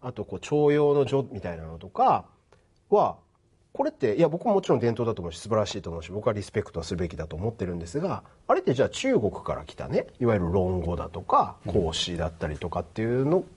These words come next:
Speaker 1: から来てるわけじゃないですか。
Speaker 2: 輸入だ。
Speaker 1: 輸入じゃないですか。あと、例えば、昔は別にそれこそ江戸時代とか、長江で誰の子供か分かんない。
Speaker 2: うん。
Speaker 1: <laughs> なので、
Speaker 2: うん。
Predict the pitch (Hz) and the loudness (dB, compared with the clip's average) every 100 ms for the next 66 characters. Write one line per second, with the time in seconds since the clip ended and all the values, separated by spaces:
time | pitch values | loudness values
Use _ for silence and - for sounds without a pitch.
0 | - - - - - 95 73 - 95 82 | -16 -4 -2 -2 0 0 0 -6 -4 -4
1 | 76 57 - - - - 92 87 92 92 | -6 -10 -14 -16 -18 -8 -6 -4 -6 -8
2 | - 175 233 240 226 113 - 90 73 - | -2 2 4 4 4 2 -2 -12 -12 -14
3 | - _ _ _ _ - 143 135 143 170 | -14 _ _ _ _ -2 0 0 2 2
4 | 123 - 139 269 - 269 233 233 220 214 | 2 -2 0 0 2 2 2 0 0 2
5 | 202 208 123 - - 120 135 175 175 80 | 2 2 0 -4 -2 -2 0 2 0 0
6 | 73 82 76 98 104 135 165 165 170 90 | -8 -8 -6 -4 -2 0 0 2 0 -2
7 | - _ 110 185 175 110 110 90 90 196 | -10 _ -2 2 2 0 -4 -6 0 2
8 | 147 95 101 87 80 - - 92 - 175 | 2 0 -6 -10 -14 -20 -16 -10 0 2
9 | 170 208 - 180 | 4 2 4 2